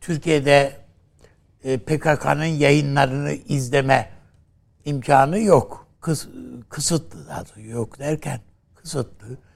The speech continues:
Siz izlersiniz, ben izlerim falan. Ama kısıtlı. E, ama bu yarın bir gün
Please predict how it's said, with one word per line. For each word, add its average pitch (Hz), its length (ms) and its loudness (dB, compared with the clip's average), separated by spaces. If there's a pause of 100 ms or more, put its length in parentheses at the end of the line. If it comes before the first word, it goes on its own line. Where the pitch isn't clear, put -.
(300)
Siz 131 340 -10
izlersiniz, 104 840 -14
ben 135 160 -4
izlerim 113 460 -10
falan. 139 380 -6 (460)
Ama 165 380 0 (400)
kısıtlı. - 520 -2 (920)
E, 123 400 0
ama 139 460 4 (260)
bu 160 360 -2
yarın 135 560 6
bir 135 80 -4
gün 180 360 -2